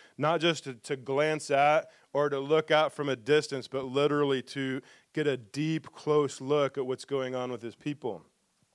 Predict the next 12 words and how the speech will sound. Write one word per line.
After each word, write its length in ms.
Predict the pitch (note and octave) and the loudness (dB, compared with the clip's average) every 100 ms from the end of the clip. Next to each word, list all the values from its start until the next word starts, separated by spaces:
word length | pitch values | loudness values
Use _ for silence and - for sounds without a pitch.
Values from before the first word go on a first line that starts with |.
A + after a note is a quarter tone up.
| _ _ _ _ - _ C3+ | _ _ _ _ -20 _ -6
And, 280 | C#3+ D3+ E3+ | -4 -4 -4
and 200 | D3 B2+ | -6 0
God 280 | D#3 E3 E3+ | 6 6 6
is 120 | - | 2
paying 340 | - F3+ F#3 | 0 0 2
attention. 800 | D3+ - F3+ F#3+ - D#3 C#3 C#3 _ _ _ _ _ _ | -2 0 0 0 -2 -4 -4 -8 _ _ _ _ _ _
He's 100 | _ | _
paying 260 | - F3+ E3+ | -2 0 0
attention 800 | D#3 E3+ F3 E3+ E3 D3+ D3+ - _ _ _ | -2 -2 -2 -2 -4 -4 -6 -12 _ _ _
to 120 | - | -6
the 120 | D#3 D#3 | -2 2
world. 640 | E3 F3+ D#3+ D3+ D#3 | 4 8 8 6 4